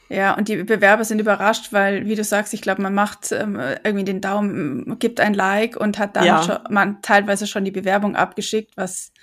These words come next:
Speaker 1: den
Speaker 2: Richtig.
Speaker 1: Talenten selbst oftmals offenbar auch noch nicht bewusst ist.
Speaker 2: Genau, genau, so hab ich's dann auch schon wahrgenommen. Für die Talente ist es natürlich sehr einfach. Einmal alles hochgeladen und direkt bei mehreren Kanzleien dann beworben, ne? Die bra-, die streuen ganz breit, für die ist es wenig Aufwand.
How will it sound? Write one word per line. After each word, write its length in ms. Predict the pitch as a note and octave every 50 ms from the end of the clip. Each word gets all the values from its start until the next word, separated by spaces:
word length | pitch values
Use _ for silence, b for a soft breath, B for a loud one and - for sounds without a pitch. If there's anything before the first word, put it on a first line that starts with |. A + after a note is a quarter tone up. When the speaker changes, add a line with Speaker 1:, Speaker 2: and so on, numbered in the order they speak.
| B B B B B _ -
Speaker 1:
den 140 | G#3 G3 F#3+
Speaker 2:
Richtig. 400 | F#3 F3 - - - F3 E3+ E3+
Speaker 1:
Talenten 480 | G#3+ G3+ G#3 G#3+ A3+ A#3 B3 A#3 A3
selbst 560 | G#3+ - A3 A3 A3 G#3+ - - - - - - - - - -
oftmals 840 | - - G3 G3+ - - - A3+ G#3+ G3 G3+ G3+ G3+ G3+ - - -
offenbar 420 | - - - - G3+ G3 - -
auch 80 | G3+ G3+
noch 100 | G#3 G3
nicht 200 | F#3+ F#3+ - -
bewusst 400 | - G3 F#3+ G3 F#3+ - - -
ist. 380 | - G3+ - - - - - _ b b b b b b b
Speaker 2:
Genau, 400 | b A#3+ B3 A3+ G3+ F3+ E3+ F3
genau, 280 | E3 G3 F#3+ F3+ F3 E3+
so 120 | E3+ F3+ F3
hab 100 | F3+ F3
ich's 140 | F3+ -
dann 140 | - F#3 F3
auch 160 | G2+ C3+ F3
schon 320 | - - F3+ F3 D#3+ - D#3
wahrgenommen. 680 | E3+ E3 E3 E3 D#3+ E3+ E3 D#3+ D#3+ D#3+ D#3+ D#3+ D#3+ B B B B B B
Für 100 | - -
die 100 | G3 F#3
Talente 400 | - G#3+ F#3+ F3+ F3 G#3 C4 D4
ist 80 | B3+ G#3
es 120 | G#3 -
natürlich 340 | A3 F#3+ F#3 - G#3+ G3+ G3+
sehr 140 | - D#3 B2
einfach. 400 | C#3+ E3+ F3+ E3+ - D#3+ C#3 -
Einmal 280 | - F3 F#3 B3 F#3 D3+
alles 260 | F3 F#3 F#3 - -
hochgeladen 720 | A#3 B3+ C#4 C4+ - B3+ G#3+ G3+ F#3 F#3 F#3+ G3 G3 G3+
und 160 | - F3+ -
direkt 280 | F3+ E3 F#3 F#3+ - _
bei 220 | - F3 E3+ E3+
mehreren 460 | F3 F3 F3+ F#3 F3+ F#3 - F3+ F3 E3+
Kanzleien 560 | - E3+ D#3+ E3 - D#3+ D#3 D#3 D#3+ E3 E3
dann 240 | D#3+ D3+ D3+ D3+ C3+
beworben, 480 | D#3+ B2+ C3 C3+ C3 C3 - C3+ C#3+
ne? 120 | F3+ A#3 B3
Die 100 | G3+ D#3
bra-, 280 | - D3+ D#3 - -
die 140 | D#3 D#3+ D#3
streuen 560 | - - - - - - - F#3+ F#3 F#3 F3+
ganz 220 | D3+ D3+ D3+ - -
breit, 300 | - E3+ F#3+ A3+ B3+ -
für 140 | - G3+
die 120 | E3+ F#3 -
ist 120 | F3 -
es 160 | F3+ - -
wenig 320 | E3 F#3+ F#3 F3+ - - -
Aufwand. 580 | E3+ G#3 B3 - - C4+ C#4 D4+ D#4+ D#4+ -